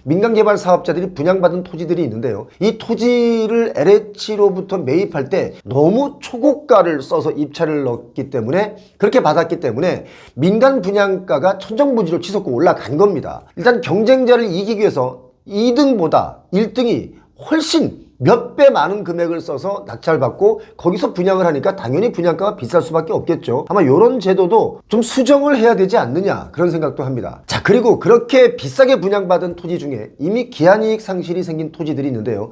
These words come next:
그 토지들을 다시 회수해서 공개 입찰을 붙이면 어떻게 되겠습니까? 땅값은 좀 내려갑니다. 그럼 뭡니까? 민간 아파트 분양가가 자연스럽게 내려가고 민간 아파트 값이 내려가면 공공분양가도 내려갑니다.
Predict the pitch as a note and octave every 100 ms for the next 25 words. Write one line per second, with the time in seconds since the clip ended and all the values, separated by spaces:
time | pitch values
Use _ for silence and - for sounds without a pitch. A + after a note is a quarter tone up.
0 | - A3 A3 A#3 A3+ G#3 G3+ - - -
1 | - - C3+ A#3+ A#3+ B2+ - - _ G#3
2 | G#3 - - G2 - - - D3+ F3+ A#3+
3 | A#3 F#3 F#3 E3+ D#3+ C#3 C3+ A#2 - D3
4 | E3 - - C3+ C3 G2+ F#2 D#2 - -
5 | E3+ E3+ E3+ G3+ F#3+ D3+ F#3 F3+ F#3+ F#2
6 | G2 - - - A3+ B2+ D3 D#3+ A#2+ C3
7 | - C#3+ G#3+ A#3 A3 G#3 G3 - F#3 F3
8 | E3+ F3+ - C#3+ A3 A#3 A3+ A#3 A3 F#3+
9 | F#3 E3+ D#3+ A3+ - - - F3 F#3 E3+
10 | E3 - D#3 C3+ D3 C3 C3+ A3 - -
11 | _ C3+ D3+ A3+ B3 A3+ G#3+ G3 E3+ C3
12 | F3+ G#3 - _ - A2 E3 A#2 G2 G#2
13 | C2+